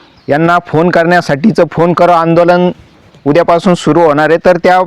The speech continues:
फोन करो आंदोलनामध्ये कोणते कोणते प्रश्न आपण लोकप्रतिनिधींना विचारायचे ते आपण बघणार आहे. कारण कसं होतं, आंदोलनाला वेगळं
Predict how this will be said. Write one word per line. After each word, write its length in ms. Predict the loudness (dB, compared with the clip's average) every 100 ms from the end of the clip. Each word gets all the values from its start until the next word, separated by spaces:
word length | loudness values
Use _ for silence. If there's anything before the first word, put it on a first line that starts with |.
| -6 _
फोन 220 | -4 -2 0
करो 160 | 0
आंदोलनामध्ये 760 | 0 2 2 2 0 0 0 0
कोणते 300 | -2 -2 0
कोणते 360 | 0 0 0
प्रश्न 320 | 0 -2 0
आपण 240 | -2 0 0
लोकप्रतिनिधींना 800 | 0 0 -2 0 0 0 0 0
विचारायचे 540 | 0 0 0 2 0
ते 100 | 0
आपण 240 | 0 0 -2
बघणार 260 | 0 0 0
आहे. 60 |
कारण 300 | 0 0 0 -4 -10 -20 -20 -20 -20 _ _ _ _ -12
कसं 200 | -6 -2
होतं, 180 | 0 0
आंदोलनाला 720 | 0 2 2 2 2 2 2
वेगळं 640 | 2 2 4 4 4 2